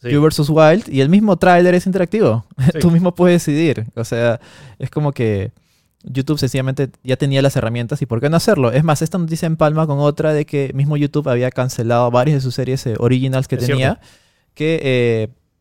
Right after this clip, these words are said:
Speaker 2: curiosamente no son muy conocidas y
Speaker 1: Bueno, estaba Cobra Kai y él, creo que ahí quedó, ahí
Speaker 2: <laughs>
Speaker 1: quedó mi
Speaker 2: Sí, sí,
Speaker 1: recomendación.
Speaker 2: eso te iba a decir, está, ya, ¿y qué más? <laughs>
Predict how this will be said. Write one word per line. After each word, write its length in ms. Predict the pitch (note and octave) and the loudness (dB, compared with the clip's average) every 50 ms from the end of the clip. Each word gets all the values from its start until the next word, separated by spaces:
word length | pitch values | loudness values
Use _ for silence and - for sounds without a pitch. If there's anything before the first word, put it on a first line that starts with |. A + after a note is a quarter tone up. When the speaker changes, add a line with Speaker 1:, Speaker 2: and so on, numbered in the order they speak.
| _ _ _ | _ _ _
Speaker 2:
curiosamente 420 | - C#3 D3+ - G3+ G#3+ G#3 G3+ | -2 -2 0 0 0 0 0 0
no 100 | E3 E3+ | 0 0
son 160 | - - E3+ | 2 2 2
muy 140 | E3 E3+ F3 | 2 2 0
conocidas 840 | E3 - F3 B2 A2+ - - F3 F#3+ E3+ C3 A#2+ A#2+ B2+ C#3+ C#3 - - C3 | 0 -2 -2 -2 -2 -4 -4 -4 -2 0 0 0 0 -2 -4 -6 -10 -12 -10
y 160 | B2 A2+ A2 | -8 -6 -4
Speaker 1:
Bueno, 120 | G#2+ - - | -2 -2 0
estaba 240 | G#2 - E3 D3+ - | 0 2 2 2 2
Cobra 260 | - D#3+ C#3+ B2+ A#2 | 2 0 0 0 0
Kai 400 | - E3 E3+ D3+ C3+ C3+ C#3+ D3 - _ _ _ _ _ _ _ _ _ _ _ _ _ | -2 -2 -2 -2 -4 -6 -8 -12 -14 _ _ _ _ _ _ _ _ _ _ _ _ _
y 140 | - A#2+ A2+ | -10 -6 -6
él, 340 | A#2+ A#2 A#2+ A#2 A2 A2+ A2+ A2+ | -6 -4 -6 -6 -8 -8 -8 -6
creo 140 | C3+ B2+ B2 | -6 -6 -4
que 120 | B2 G#2 | -4 -4
ahí 180 | G#2 A#2 A#2 A#2 | -4 -4 -4 -6
quedó, 460 | A2+ - C3 B2+ B2 B2 B2 A#2 A#2+ - | -6 -6 -4 -4 -4 -4 -4 -2 2 4
ahí 120 | E3+ C3+ | 4 6
Speaker 2:
<laughs> 40 | G3 | 6
Speaker 1:
quedó 160 | - C#3 C3+ | 6 4 4
mi 60 | C#3 | 4
Speaker 2:
Sí, 60 | C3+ | 4
sí, 40 | B2 | 4
Speaker 1:
recomendación. 360 | B2+ - - E3+ D#3+ E3 E3+ | 2 2 2 2 4 4 4
Speaker 2:
eso 120 | E3+ G3+ G3+ | 4 4 4
te 80 | - G3+ | 4 6
iba 60 | F#3 | 4
a 40 | E3+ | 4
decir, 240 | F3 - - C#3 B2 | 4 4 2 0 0
está, 340 | C3 - C#3+ C3+ C3 A2+ | 0 2 2 2 2 2
ya, 200 | A2 B2 A#2 G2+ | 0 -2 -2 -2
¿y 60 | G#2+ A#2 | -2 -4
qué 120 | - C#3 | -4 -4
más? 200 | C3 A2+ G#2+ - | -4 -4 -4 -2
<laughs> 80 | C#3+ C#3 | -4 -4